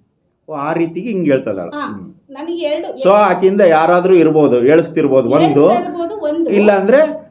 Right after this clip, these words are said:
Speaker 1: ಆಕಿ ದುಡ್ಡು
Speaker 2: ಆಕಿ
Speaker 1: ಕೊಡಕ್ ಆಗದೆ
Speaker 2: ದುಡ್ಡು
Speaker 1: ಇರೋದ್ರಿಂದ ಮೇಡಮ್ ಹೆಸರು ಬಳಸ್ಕೊಂತದ
Speaker 2: ಹಾ,
Speaker 1: ಅನ್ನಂಗ್ ಆಯ್ತು.
Speaker 2: ಯಾಕಂದ್ರೆ
Speaker 1: ಹ್ಮ್.
Speaker 2: ಇದು, ಇವಾಗ ನೋಡ್ರಿ ಸರ್, ನಾನು ಎಫ್ ಐ ಆರ್ ಮಾಡ್ತೀವಿ ಅಂತ ಏನಂಗ್ ಗೊತ್ತಾದ್ರೆ ಒಂದ್ ಹೊಸ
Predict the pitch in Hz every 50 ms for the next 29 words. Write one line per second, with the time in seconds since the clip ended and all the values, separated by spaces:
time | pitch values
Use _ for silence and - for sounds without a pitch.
0 | _ - 180 180 - 208 190 - - 180 196 - - 208 196 202 190 - 175 170
1 | 180 185 196 208 208 202 196 190 180 180 180 180 185 240 277 277 240 214 208 214
2 | 208 202 190 175 160 - - 214 - - - 156 165 175 170 - - 170 156 -
3 | 147 139 135 135 147 170 214 233 - - 285 294 285 349 349 - - - 359 349
4 | - - - - _ _ _ 302 302 311 320 339 349 381 349 359 370 370 370 359
5 | 339 302 269 254 - 339 339 349 349 339 320 311 311 302 302 302 302 311 311 311
6 | 311 302 302 311 302 302 294 302 302 302 294 285 294 294 302 302 302 330 359 403
7 | 415 403 - _ _ _ _ _ _ 262 277 277 285 269 - -